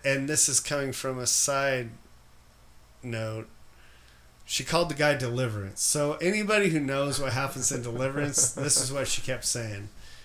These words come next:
Speaker 1: is the guy from Deliverance took their car. So
Speaker 2: <laughs>
Speaker 1: there was a guy who was also a mechanic and a tow truck operator that took their car.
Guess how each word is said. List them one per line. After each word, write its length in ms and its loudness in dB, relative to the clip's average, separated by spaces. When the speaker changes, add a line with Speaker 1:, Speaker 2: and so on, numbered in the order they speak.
Speaker 1:
is 140 0
the 60 -2
guy 380 4
from 220 -4
Deliverance 600 -2
took 220 -6
their 120 -4
car. 400 -6
So 540 -2
Speaker 2:
<laughs> 400 -6
Speaker 1:
there 140 2
was 140 4
a 40 -2
guy 260 6
who 120 2
was 200 2
also 480 4
a 40 0
mechanic 680 -2
and 340 -4
a 840 -4
tow 180 0
truck 280 -2
operator 480 -2
that 160 -4
took 180 -12
their 120 -4
car. 440 -8